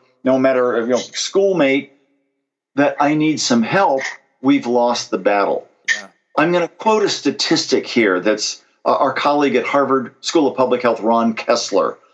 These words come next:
Speaker 1: who's a mental health epidemiologist. He's been studying this topic at kind of the thirty thousand foot level for a while now. In one of his big studies done a few years ago now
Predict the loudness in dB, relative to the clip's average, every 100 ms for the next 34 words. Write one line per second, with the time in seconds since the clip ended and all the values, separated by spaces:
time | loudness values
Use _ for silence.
0 | _ _ -2 0 2 2 2 0 0 0
1 | -2 -2 0 2 2 2 2 2 0 -4
2 | -6 _ _ _ -6 -2 0 0 2 0
3 | 2 2 0 -2 0 0 0 -2 -2 0
4 | 0 0 -2 0 0 0 0 0 -2 -2
5 | -2 2 0 0 -2 0 0 2 2 2
6 | 0 -2 -4 -6 _ _ _ _ _ _
7 | -2 0 2 2 2 0 -2 0 0 0
8 | 0 0 0 -4 0 0 2 -2 0 2
9 | 2 2 0 0 0 -2 -2 -4